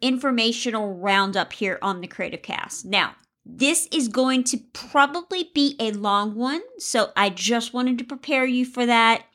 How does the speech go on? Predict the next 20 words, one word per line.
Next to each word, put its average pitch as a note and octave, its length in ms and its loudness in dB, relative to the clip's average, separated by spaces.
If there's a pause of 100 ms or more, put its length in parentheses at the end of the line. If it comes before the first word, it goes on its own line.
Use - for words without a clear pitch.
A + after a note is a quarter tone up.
(120)
Make A3+ 220 0
sure C4 340 -2
to B3+ 200 -2
bring A#3 460 0
your A3+ 140 -2
pen B3 600 2
and G#3 220 0
your G#3 100 -2
favorite G#3+ 420 -2
notebook B3+ 640 -2
when A3+ 160 -4
you're A#3+ 100 2
listening A#3 440 2
to A3+ 120 -6
that A3+ 220 2
episode, G#3+ 440 -2
because G#3+ 340 -6 (100)
I've B3+ 260 4
got C4 260 2
updates G#3 480 -2